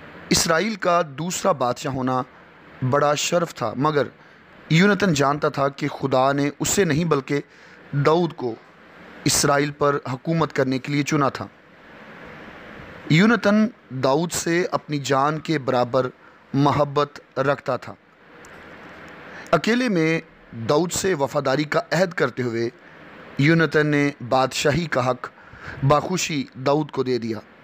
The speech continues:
तब यूनतन ने वो कबा जो वो पहने था उतार कर दाऊद को दी। ये कबा बादशाही की थी जो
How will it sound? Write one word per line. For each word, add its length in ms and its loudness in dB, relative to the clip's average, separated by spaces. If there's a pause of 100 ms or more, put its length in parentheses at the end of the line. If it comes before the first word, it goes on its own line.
(1200)
तब 300 2 (140)
यूनतन 440 2
ने 120 2
वो 200 0
कबा 340 -2 (880)
जो 160 4
वो 100 6
पहने 380 2
था 240 0
उतार 420 0
कर 220 0
दाऊद 300 0
को 140 -2
दी। 200 -4 (1120)
ये 220 6
कबा 500 2
बादशाही 600 -2
की 160 -10
थी 280 -2
जो 320 6